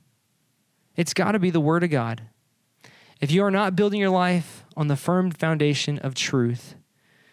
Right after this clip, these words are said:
you will be like a, <laughs> a wave of a sea that is driven and tossed by the wind. And when it blows one way,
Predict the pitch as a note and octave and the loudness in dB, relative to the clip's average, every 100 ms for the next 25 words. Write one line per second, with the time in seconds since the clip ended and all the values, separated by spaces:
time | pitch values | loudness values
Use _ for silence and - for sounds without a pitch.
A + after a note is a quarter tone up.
0 | _ _ _ - D3+ F3+ F3 D#3+ D3+ E3+ | _ _ _ -2 2 4 4 2 4 4
1 | D3 C#3+ C#3 C#3 C3 A#2 _ _ _ _ | 2 0 0 0 -2 -8 _ _ _ _
2 | _ _ G2+ C3+ B2+ - - - - _ | _ _ -4 -2 -2 -6 -18 -20 -20 _
3 | _ _ C#3+ D3 D#3 F#3+ G3 F#3+ F#3+ - | _ _ 0 2 4 2 2 0 -2 2
4 | D#3 D#3+ D3+ C#3 C#3 C3 C#3 D#3+ D#3+ F3 | 2 2 2 0 0 0 0 2 2 0
5 | F3 D#3+ B2 B2+ - C3 B2 C3 C3 A#2 | 0 0 0 -2 -4 -4 -2 -2 -4 -4
6 | G#2 A#2 - _ _ _ _ _ _ _ | -8 -12 -18 _ _ _ _ _ _ _
7 | _ _ - C#3 C#3 C#3+ E3 F3+ F#3 G3 | _ _ -6 -2 0 2 2 4 2 2
8 | G3+ A3 B3 C4 G#3 | 2 2 0 -2 -6